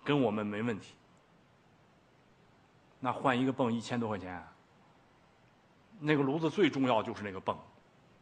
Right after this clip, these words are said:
那真有那家庭困难啊！啊，我有一次在外地，给我发了短信，是吧？说我们老两口，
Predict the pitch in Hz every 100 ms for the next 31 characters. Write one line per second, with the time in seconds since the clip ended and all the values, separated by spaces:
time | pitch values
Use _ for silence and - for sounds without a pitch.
0 | _ _ _ _ _ _ _ _ _ 123
1 | 127 120 104 - - _ _ _ _ -
2 | 113 - 180 147 117 113 110 104 - 104
3 | 87 - - - _ _ _ _ _ _
4 | _ 101 98 - - - 117 110 110 113
5 | 110 123 101 101 92 - _ - - _
6 | _ - 104 - 107 101 95 82 82 92
7 | 82 _ _ _ _ _ _ - 107 98
8 | 87 - - - 113 110 120 101 98 104
9 | 107 90 -